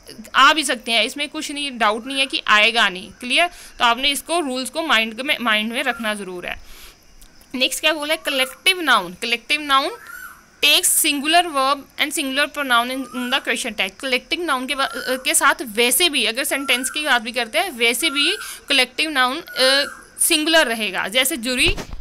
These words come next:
has taken its decision। Clear? तो उसका question tag भी singular ही रहेगा। Hasn't it, it singular आ गया, अगर they होता है तो वो plural होता है, तो यहाँ क्या आएगा, एक singular लगाना है, तो hasn't it,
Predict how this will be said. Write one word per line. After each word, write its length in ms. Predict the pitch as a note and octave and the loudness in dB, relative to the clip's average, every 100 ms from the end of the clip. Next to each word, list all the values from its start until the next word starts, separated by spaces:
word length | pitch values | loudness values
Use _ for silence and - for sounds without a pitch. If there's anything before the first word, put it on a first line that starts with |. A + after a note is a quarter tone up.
| - | -10
has 280 | C4+ C4+ E4 - | -2 0 0 -2
taken 300 | C#4+ C#4 D4+ F4+ F4 - D#4+ | -8 -8 -8 -8 -10 -12 -8
its 180 | F4 - | -6 -4
decision। 560 | C4+ B3 A#3 F#3 F3 - - _ _ _ _ - | -4 -4 -6 -8 -12 -14 -20 _ _ _ _ -6
Clear? 280 | C4+ E4+ G4 - - | -2 -2 -4 -12 -8
तो 60 | |
उसका 240 | E4 - F4+ | -6 -2 -2
question 380 | D#4 C4 D4 C#4 | -2 -2 -4 0
tag 260 | B3 A#3 | 0 0
भी 140 | C4 A4 A#4 | 0 -2 -6
singular 640 | - - C4+ B3 A#3+ A#3+ | -10 -8 -6 -6 -6 -8
ही 260 | A3+ D4 D#4+ | -8 -10 -8
रहेगा। 440 | B3+ G3+ F3 D#3 - - | -10 -10 -12 -14 -14 -2
Hasn't 400 | A#3+ A3 B3+ D#4 | 0 2 2 0
it, 380 | - - A3 - - - _ - | -6 -4 -4 -4 -14 -16 _ -10
it 200 | C#4+ F4+ | -8 -8
singular 400 | E4+ C#4 B3+ C4 | -6 -6 -4 -2
आ 140 | C4 B3+ | -2 -2
गया, 140 | D4 | -4
अगर 260 | - C4+ B3 | -6 -8 -6
they 220 | A#3 B3 | -6 -4
होता 200 | A#3 B3 | -6 -10
है 60 | |
तो 100 | C#4 | -10
वो 120 | D4+ D#4 | -12 -12
plural 360 | C4 A3+ G#3+ | -10 -8 -8
होता 200 | G3+ F#3+ | -10 -12
है, 60 | F#3 | -10
तो 140 | B3 | -8
यहाँ 220 | A#3+ A#3 | -6 -6
क्या 140 | A#3 A#3 | -6 -6
आएगा, 220 | A#3 C#4+ - - | -6 -10 -12 -16
एक 120 | A3 | -10
singular 380 | C4 A#3 A#3+ B3 | -8 -6 -6 -6
लगाना 320 | B3+ B3 B3+ | -4 -6 -6
है, 60 | |
तो 140 | C#4 E4 | -10 -10
hasn't 420 | A3+ A3 G#3+ C#4+ | -8 -8 -8 -10
it, 520 | - C6+ E4+ F4+ - | -10 -8 -8 -8 -10